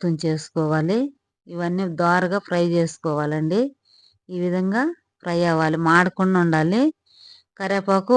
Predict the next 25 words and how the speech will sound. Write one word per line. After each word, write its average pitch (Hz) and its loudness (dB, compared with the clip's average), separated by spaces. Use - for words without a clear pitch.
ఒక 185 -2
రెం-, 185 0
రెండు 190 4
మూడు 185 4
రెమ్మలు 190 4
తు-, - -4
దూసేసుకోవాలి. 175 4
ఇప్పుడు 190 -6
మనకి 190 2
తాలింపు 190 4
వేగిపోయిందండి. 185 4
మనం 185 -4
ఆ - 0
గిన్నెలో 196 2
తీసుకొని 190 0
పక్కన 196 2
పెట్టేసుకొని 175 2
అదే 190 2
కళాయి 190 4
పొయ్యి 190 6
మీద 185 4
పెట్టేసుకొని 185 2
ముందుగా 214 2
మనం 196 4
నానబెట్టుకున్నాం 190 4